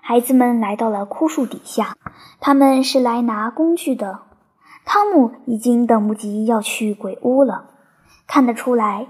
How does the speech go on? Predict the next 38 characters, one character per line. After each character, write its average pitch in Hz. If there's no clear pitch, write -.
哈 339
克 220
也 196
是 277
如 196
此。 -
不 277
过 285
他 277
忽 277
然 247
说 285
：“汤 -
姆， 262
快 339
听 370
我 240
说， 349
你 311
知 311
道 285
今 403
天 427
是 403
星 392
期 440
几 -
吗？” 262
汤 285
姆 262
在 262
脑 220
子 247
里 220
算 294
了 202
一 190
遍， 202